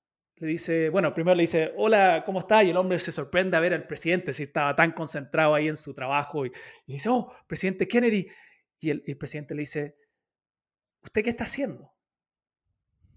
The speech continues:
¿Usted qué está haciendo?" Y el hombre lo mira de vuelta.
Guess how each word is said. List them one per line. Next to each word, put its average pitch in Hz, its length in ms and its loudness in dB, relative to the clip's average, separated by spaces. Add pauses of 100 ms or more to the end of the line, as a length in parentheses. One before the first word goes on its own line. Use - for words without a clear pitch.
(140)
¿Usted - 240 -6
qué 202 80 -2
está 196 160 -6
haciendo?" 170 560 -4 (1800)
Y 147 80 -4
el 151 80 0
hombre 180 240 4
lo 170 80 -4
mira 170 200 -4
de 160 100 -4
vuelta. 175 540 -10